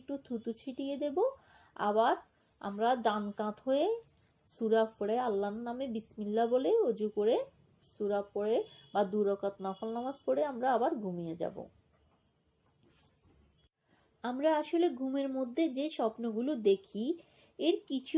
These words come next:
অংশ মহান পাক আল্লাহ রাব্বুল আলামিনের কাছ থেকে আসে, আর কিছু অংশ আসে শয়তানের পক্ষ থেকে মানুষকে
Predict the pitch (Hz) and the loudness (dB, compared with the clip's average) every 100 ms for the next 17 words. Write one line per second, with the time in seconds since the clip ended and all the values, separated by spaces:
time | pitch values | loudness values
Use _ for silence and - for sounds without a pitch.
0 | 330 320 - 330 320 240 254 285 302 320 | 4 2 2 2 2 -4 -4 -6 0 0
1 | 320 - 220 226 254 320 302 294 302 302 | 0 2 4 4 2 4 4 4 4 4
2 | 302 302 302 320 240 254 - 294 302 302 | 4 -2 -4 -2 0 -2 -2 -4 -2 -4
3 | 302 - 320 - _ _ _ - 247 240 | -4 -6 -6 -8 _ _ _ -6 -4 -4
4 | 269 262 - 320 320 320 330 320 311 302 | -4 -4 4 4 4 0 2 2 2 0
5 | 330 320 - 226 220 226 285 - 226 - | 0 0 2 2 2 -4 -2 0 0 2
6 | 233 165 - - - _ - _ _ - | 0 -2 -6 -12 -12 _ -20 _ _ -2
7 | 220 262 277 - | 0 0 -6 2